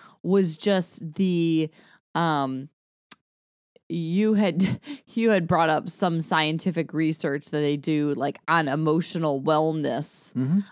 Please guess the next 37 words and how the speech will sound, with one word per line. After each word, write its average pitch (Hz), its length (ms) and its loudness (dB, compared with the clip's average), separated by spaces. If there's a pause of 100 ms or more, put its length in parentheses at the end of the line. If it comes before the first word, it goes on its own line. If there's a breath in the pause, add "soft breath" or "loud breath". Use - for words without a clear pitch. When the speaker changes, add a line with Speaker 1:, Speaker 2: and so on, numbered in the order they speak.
(160)
Speaker 1:
of 156 480 2 (100)
people 160 440 0
that 135 180 -4
have - 380 -4
pets. - 640 -4 (580 loud breath)
And 175 500 2
one 214 200 2
of 226 120 0
our 175 180 4
big 160 520 -2 (400)
goals 175 600 0
that 110 120 -2
we 160 200 0
ha-, 151 200 -8
have 147 500 -4 (140)
in 190 120 4
our 143 160 2
family, 196 560 -2
this 196 220 -4
is 196 140 -2
just 190 240 -4
a 156 100 0
high 180 280 0
value 165 520 0
that 139 140 -4
we 139 140 -2
have, 147 580 -2 (360 loud breath)
is 170 280 -2
to 175 140 -4
have, 160 720 2 (140)
um, 143 460 -2 (840)
emotional 170 600 2
intelligence 190 880 -2
and 160 100 -2
emotional 147 600 -4
wellness. 151 680 -2
Speaker 2:
Mm-hmm. 110 200 -4